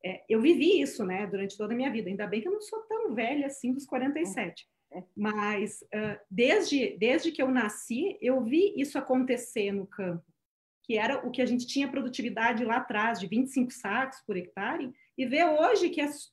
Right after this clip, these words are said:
Speaker 1: muito possível uma média de cem sacos por hectare.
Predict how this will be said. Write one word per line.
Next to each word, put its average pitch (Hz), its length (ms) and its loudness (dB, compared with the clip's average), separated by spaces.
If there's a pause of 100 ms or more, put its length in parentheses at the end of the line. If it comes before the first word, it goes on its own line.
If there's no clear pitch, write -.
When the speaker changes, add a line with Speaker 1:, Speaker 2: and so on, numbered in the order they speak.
Speaker 1:
muito 330 480 6
possível 320 540 0
uma 330 220 0
média 254 560 2
de 226 120 -4
cem 277 320 2
sacos 262 460 -2
por 311 80 -4
hectare. 269 460 -4